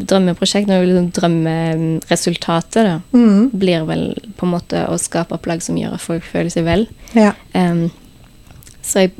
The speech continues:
Speaker 1: jeg har begynt litt nå på en sånn, mm, mini,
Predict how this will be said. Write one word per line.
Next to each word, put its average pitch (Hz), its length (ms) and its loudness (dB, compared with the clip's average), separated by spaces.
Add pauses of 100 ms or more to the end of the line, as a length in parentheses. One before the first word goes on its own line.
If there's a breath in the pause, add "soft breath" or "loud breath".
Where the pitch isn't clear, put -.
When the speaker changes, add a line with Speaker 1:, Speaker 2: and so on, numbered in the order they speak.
(100)
Speaker 1:
jeg 196 400 2
har 202 80 2
begynt 180 320 0
litt 196 160 0
nå 185 140 -2
på - 100 -8
en 180 80 -2
sånn, 180 340 -2 (120)
mm, 185 360 -2 (720 soft breath)
mini, 180 500 2